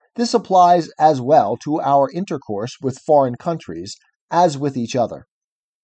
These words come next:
There are appearances to authorize a supposition that the adventurous spirit, which distinguishes the commercial character of America, has already excited uneasy sensations in several of the maritime powers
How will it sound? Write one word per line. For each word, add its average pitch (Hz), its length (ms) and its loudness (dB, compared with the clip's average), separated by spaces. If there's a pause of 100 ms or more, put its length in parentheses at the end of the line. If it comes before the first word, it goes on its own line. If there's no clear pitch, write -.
(680)
There 185 120 2
are 190 160 8
appearances 220 680 -2
to 214 160 -10
authorize 156 680 2
a 143 80 -6
supposition 135 800 -6 (160)
that 160 160 0
the 170 140 2
adventurous 170 580 -2
spirit, 101 380 -6 (260)
which 196 220 -4
distinguishes 214 760 -6
the 175 80 -8
commercial 170 560 -6
character 117 500 -6
of 117 160 -8
America, 113 540 -4 (760)
has 175 180 2
already 185 560 4
excited 147 580 -2 (120)
uneasy 190 420 0
sensations 117 840 -8
in 135 160 -4
several 135 520 -4
of 127 100 -8
the 131 80 -4
maritime 147 640 -2
powers 110 500 -6